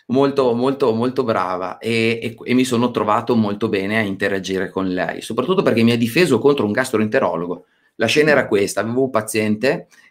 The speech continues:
Speaker 1: che aveva un, un disturbo dell'adattamento che gli procurava un sacco di ansie, soprattutto perché era un commesso viaggiatore, non so,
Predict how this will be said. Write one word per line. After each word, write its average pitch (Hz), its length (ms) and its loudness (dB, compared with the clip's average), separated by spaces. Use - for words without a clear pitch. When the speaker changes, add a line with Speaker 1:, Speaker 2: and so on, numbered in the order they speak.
Speaker 1:
che 143 400 4
aveva 110 1000 2
un, 104 640 -4
un 104 300 -4
disturbo 113 640 -2
dell'adattamento 110 1700 2
che 113 120 -6
gli 113 120 -2
procurava 113 600 0
un 107 60 0
sacco 113 300 -4
di 107 140 -4
ansie, 113 680 0
soprattutto 127 480 -2
perché 110 200 -4
era 107 160 2
un 107 240 2
commesso 120 360 0
viaggiatore, 110 640 0
non 95 100 -6
so, 101 240 -2